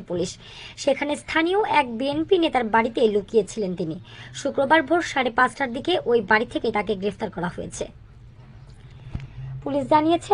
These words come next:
বদলগাছি উপজেলার চাকরাইল চৌধুরীপাড়া গ্রামে ওয়ার্ড বিএনপির সাধারণ সম্পাদক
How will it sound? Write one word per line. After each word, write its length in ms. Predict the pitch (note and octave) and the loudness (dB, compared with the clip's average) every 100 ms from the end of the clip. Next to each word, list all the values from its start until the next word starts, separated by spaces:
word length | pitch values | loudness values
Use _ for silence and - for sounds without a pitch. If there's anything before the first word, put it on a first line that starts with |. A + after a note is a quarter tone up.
| D4+ | 4
বদলগাছি 420 | C#4 D4 D4+ - E4 | 6 4 4 4 2
উপজেলার 460 | D#4 E4 C#4+ E4+ E4+ | 2 2 4 4 4
চাকরাইল 380 | C#4+ - C4+ C4+ A#3 | 2 2 2 2 2
চৌধুরীপাড়া 540 | C4+ A#3+ C#4 E4+ C#4 A#3+ G#3 | 0 2 2 4 4 4 4
গ্রামে 240 | A3+ D#4+ C#4+ | 4 4 6
ওয়ার্ড 240 | B3+ C#4 C4+ | 8 6 6
বিএনপির 440 | D#4 D#4 C#4+ E4 - | 4 2 4 0 2
সাধারণ 320 | B3 A#3 B3 - | 0 0 0 -2
সম্পাদক 440 | C#4 B3 C4 F#3 | 0 2 4 4